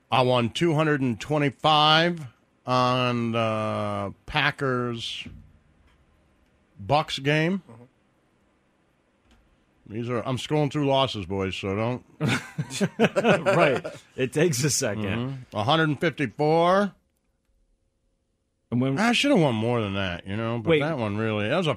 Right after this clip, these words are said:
Speaker 1: four-leg parlay. I picked Kansas, Baylor, Wake Forest, plus seven point five, and Notre Dame. I only bet ten bucks on it, and I got 'em all right.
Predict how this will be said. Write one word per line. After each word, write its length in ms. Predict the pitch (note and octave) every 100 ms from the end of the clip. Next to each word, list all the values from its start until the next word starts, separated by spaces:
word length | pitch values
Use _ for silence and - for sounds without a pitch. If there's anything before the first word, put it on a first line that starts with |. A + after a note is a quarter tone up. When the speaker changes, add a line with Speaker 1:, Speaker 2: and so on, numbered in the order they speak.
| -
Speaker 1:
four-leg 520 | F#3+ G3 G3 F3+ D#3
parlay. 400 | D3+ D3+ D3+ D3
I 120 | C#3+
picked 280 | D#3+ C#3+ -
Kansas, 600 | - E3+ F#3 E3+ G3+ D#3
Baylor, 560 | A#2 C#3+ D#3 E3+ E3+ D#3+
Wake 320 | B2+ D#3+ D3+ _
Forest, 520 | D#3 D3+ D#3 D3+ - - _ _ _
plus 240 | - D3+ D3+
seven 380 | - D3 D3 C3
point 280 | C#3+ C3 -
five, 240 | C#3 C3+
and 140 | G#2+
Notre 260 | A2+ B2 A#2
Dame. 380 | G#2 A2+ G2+ F2+ - _ -
I 80 | A2
only 220 | B2 A2
bet 280 | A2+ G#2+ -
ten 300 | B2 A#2+ G#2
bucks 320 | G#2 - -
on 180 | D2+ C#2+
it, 160 | C2+ _ _
and 80 | G2
I 60 | G2
got 280 | B2 A#2
'em 100 | G#2+
all 180 | G#2 G#2
right. 300 | F#2+ F#2+ D#2